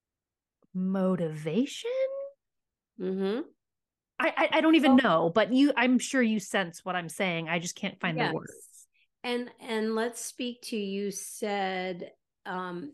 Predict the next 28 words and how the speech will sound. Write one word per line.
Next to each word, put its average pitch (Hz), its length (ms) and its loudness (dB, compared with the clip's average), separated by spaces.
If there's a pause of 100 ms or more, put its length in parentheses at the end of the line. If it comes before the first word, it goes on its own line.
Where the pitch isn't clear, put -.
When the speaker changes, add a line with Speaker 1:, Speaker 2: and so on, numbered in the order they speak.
(100)
Speaker 2:
you 220 220 -2
said 202 360 0
either 185 340 -2
a 185 60 -6
successful 202 920 -10 (260)
personal 269 400 -4
life 262 260 -2
or 202 80 -6
a 196 60 -6
successful 185 640 -10
business 165 500 -8
life. - 240 -18 (380)
Speaker 1:
Mm-hmm. 180 340 -4 (240)
Speaker 2:
That 208 240 -2
speaks - 880 -8
so - 680 -6
much. 180 640 -6 (560)
And 202 140 0
I 196 80 2
know 202 260 2
this 165 380 -4
because 180 260 -2
I 165 140 0
am 175 240 -2
you, 165 220 2
you 160 280 -2
are 165 160 -4
me, 165 460 -2